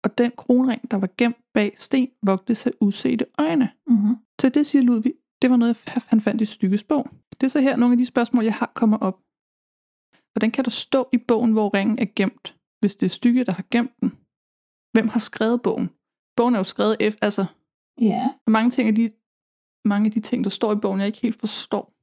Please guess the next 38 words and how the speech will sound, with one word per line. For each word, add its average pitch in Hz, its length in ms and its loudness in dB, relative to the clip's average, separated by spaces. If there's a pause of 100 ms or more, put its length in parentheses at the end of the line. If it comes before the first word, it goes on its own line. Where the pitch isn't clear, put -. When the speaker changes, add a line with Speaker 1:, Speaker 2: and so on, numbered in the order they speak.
(120)
Speaker 2:
Og 208 80 -2
Stykke 233 300 4
ved 220 140 4
ikke 190 140 2
selv, 220 200 2
hvad 208 100 2
der 175 80 2
står 175 200 -2
i - 40 -2
bogen. 160 280 -4 (340)
Det 226 80 6
ved 262 200 6
han 220 120 6
jo 185 60 4
ikke, 214 120 0
fordi 208 160 2
han 220 160 4
bliver 220 140 4
overrasket 208 380 2
over 202 80 4
Speaker 1:
Ja, 254 60 6
Speaker 2:
det, 202 80 6
der 190 60 2
står 226 120 2
Speaker 1:
hver 190 120 4
gang, 214 100 2
Speaker 2:
omkring 202 220 0
Speaker 1:
ja. 226 80 4
Speaker 2:
Lucia. 220 280 2 (1080)
Speaker 1:
Ja, 240 100 2
ja, 208 180 2
og 202 80 -6
profetierne 220 640 0
siger, 220 280 2
at 208 120 -4
jeg 196 140 -2
kan 196 120 -2 (280)
Speaker 2:
Ja, 214 200 4